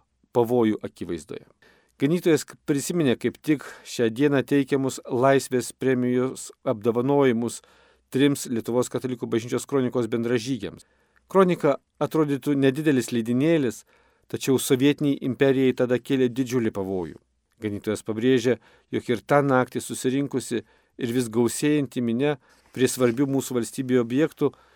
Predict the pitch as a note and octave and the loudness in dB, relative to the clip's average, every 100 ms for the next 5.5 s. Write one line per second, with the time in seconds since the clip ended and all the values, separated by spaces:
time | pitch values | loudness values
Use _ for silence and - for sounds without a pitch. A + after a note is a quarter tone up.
0 | _ _ - B2 D3 C#3+ - C3+ C3 C3+ | _ _ -12 -4 4 4 4 2 2 2
1 | D#3 - B2+ A2+ C#3 C3+ C#3 C3+ A#2+ G#2 | -6 -2 -4 -2 -4 -2 0 2 2 0
2 | - E2+ - B2 - C#3+ C3 A#2 C3+ G2+ | -6 -12 -4 -4 0 0 0 0 -2 -2
3 | - _ _ _ _ C3+ C3 B2+ - B2 | -8 _ _ _ _ 0 2 2 -2 -6
4 | - A#2+ B2+ A2+ - - A#2 A#2 A2+ B2 | -6 0 0 0 -8 -10 -4 -4 -4 -2
5 | A#2 - F#2+ - | -2 -4 -14 -18